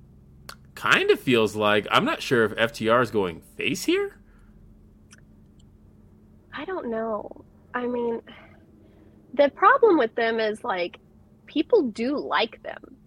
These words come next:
Speaker 2: Like,
Speaker 1: Mm-hmm.
Speaker 2: just the way that they act online. Well, I guess more Dax than Cash. Cash doesn't really talk to people.
Speaker 1: Oh my
Speaker 2: <laughs> but
Speaker 1: God,
Speaker 2: it's like
Speaker 1: Dax!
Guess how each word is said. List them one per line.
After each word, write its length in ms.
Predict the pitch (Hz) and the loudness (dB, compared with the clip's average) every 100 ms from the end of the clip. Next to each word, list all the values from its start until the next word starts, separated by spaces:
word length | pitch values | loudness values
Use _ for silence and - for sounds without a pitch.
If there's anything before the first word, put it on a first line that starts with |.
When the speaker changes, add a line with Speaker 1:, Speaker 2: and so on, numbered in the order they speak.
| - - | -20 -6
Speaker 2:
Like, 420 | 233 214 208 208 | 2 2 2 -2
Speaker 1:
Mm-hmm. 540 | - - - _ - 208 | -10 -18 -20 _ -14 -2
Speaker 2:
just 340 | 254 - 240 | -2 -2 -6
the 100 | 247 | -4
way 200 | 233 214 | 0 0
that 160 | 262 262 | 0 -2
they 100 | 240 | -2
act 300 | 196 202 - | 0 0 -2
online. 840 | 208 208 214 202 202 208 214 233 - | -6 -6 -8 -8 -6 -6 -6 -8 -8
Well, 420 | 226 214 202 202 - | 0 2 2 0 -4
I 100 | 196 | -6
guess 320 | 196 196 - | -6 -8 -12
more 540 | 208 190 180 170 180 - _ _ _ _ _ _ - - | -12 -8 -8 -10 -12 -18 _ _ _ _ _ _ -20 -6
Dax 360 | 196 120 - | -2 -2 -4
than 180 | - 160 | -12 -14
Cash. 480 | - - - - - | -8 -6 -6 -6 -10
Cash 320 | - 175 - | -4 -4 -4
doesn't 220 | - - 165 | -10 -10 -10
really 220 | 156 - | -10 -10
talk 260 | - - - | -10 -12 -12
to 80 | |
people. 380 | - - - 135 | -14 -6 0 2
Speaker 1:
Oh 60 | 311 | 6
my 160 | - - | 6 8
Speaker 2:
<laughs> 100 | 107 | 6
but 60 | |
Speaker 1:
God, 160 | 107 104 | 4 4
Speaker 2:
it's 80 | 92 | 6
like 80 | |
Speaker 1:
Dax! 420 | 131 135 135 - | 8 10 8 4